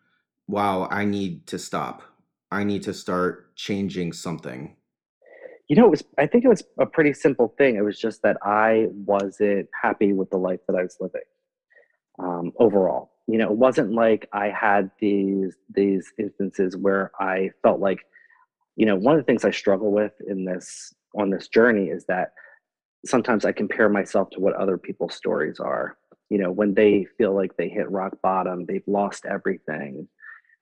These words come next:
Speaker 2: they've gotten to this point where, you know, they're, I don't know, they hit rock bottom. And I've never felt like that. I felt like my life, um, has always been pretty good. It's even,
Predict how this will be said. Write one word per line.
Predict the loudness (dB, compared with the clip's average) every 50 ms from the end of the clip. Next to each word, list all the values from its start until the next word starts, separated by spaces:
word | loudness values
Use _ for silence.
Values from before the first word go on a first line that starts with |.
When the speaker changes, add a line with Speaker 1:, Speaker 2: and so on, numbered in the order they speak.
| _ _ 2
Speaker 2:
they've | 4 4 4 2 0 -2 -4 -4 _
gotten | 0 0 0 0 -2
to | -4 -4
this | -4 -4 -4 -6
point | -10 -6 -2 0 0 0 -2 -2
where, | -4 -2 -2 -2 -2 -2 -4 -4 -6 -4
you | -4 -4
know, | -4 -4 -4 -6 -6 -2
they're, | 0 0 2 2 0 0 -2 -2 -4 -6 -10 _ _ _ _ _ _ _ _ _ _ _ _ _ _ _ _ _ _ _ _ 4
I | 4
don't | 6 6
know, | 4 4 4
they | 2 4
hit | 4 2 2 2
rock | 2 2 0 0 0
bottom. | 0 0 0 0 -2 -4
And | -6 -4 -2
I've | 0 0 0
never | 0 -2 -2 -2 -4 -4 -2
felt | -2 -2 -2
like | -4 -6 -6
that. | -8 -8 -8 -8 -10 -12 _ _ _ -20 -20 -20 -20 -8 -6
I | -6 0
felt | 2 4 4 4
like | 4 2 2
my | 2 2 2
life, | 2 2 2 2 2 2 0 -2 -4 -12 _ _ _ _ -4
um, | -4 -2 -2 -2 -4 -6 -8 -10 -12 _ _ _ _ _ _ _ -2
has | 0 2 4
always | 4 4 4 2 2
been | 0 -2 0 0 0 -4 -6 -8 _
pretty | -4 0 2 2
good. | 2 2 2 2 4 4 2
It's | 0 -4 -10 -18 -20 -20 -20 _ -20 -20 -20 -20 -20 -20 _ _
even, | 4 4 4 4 2 2 0